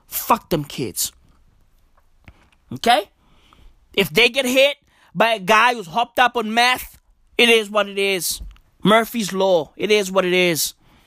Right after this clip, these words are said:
Deal with it, Ron Johnson. Fucking Ron Johnson. You know?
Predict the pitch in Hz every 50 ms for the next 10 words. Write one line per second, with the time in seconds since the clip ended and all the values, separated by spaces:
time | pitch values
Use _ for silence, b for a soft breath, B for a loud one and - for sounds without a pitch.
0 | b b b b b _ - 151 143 214 247 269 285 269 254 240 208 202 175 -
1 | - _ _ _ 175 - - - 202 180 160 151 156 143 - 185 180 180 170 165
2 | 165 - - 190 190 185 180 180 - _ _ _ _ _ _ _ _ _ _ _
3 | _ _ _ _ _ _ _ _ _ _ _ _ _ _ _ _ _ _ - -
4 | - - 679 - - 554 339 202 165 147 156 170 185 180 175 143 131 110 - -
5 | - 156 175 - 190 190 - - - - - - _ _ _ _ _ _ _ _
6 | _ _ _ _ _ _ _ _ _ _ _ _ _ _ _ _ _ _ _ _
7 | _ - 294 466 571 622 698 659 -